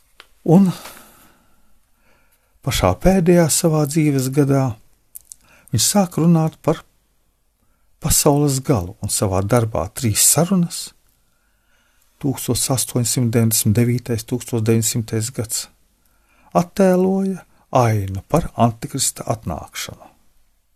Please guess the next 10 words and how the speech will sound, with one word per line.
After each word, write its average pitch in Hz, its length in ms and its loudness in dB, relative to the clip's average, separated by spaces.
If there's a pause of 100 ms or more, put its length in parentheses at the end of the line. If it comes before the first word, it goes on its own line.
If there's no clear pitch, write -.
(1900)
Tas - 160 -8
bija 196 220 0
pēdējais 92 640 2
vārds 87 460 -6 (540)
no 101 140 2
šī 185 460 0
izcilā 143 720 0 (460)
krievu 135 440 4 (540)
filozofijas. 123 880 0 (2750)
Tā 190 140 6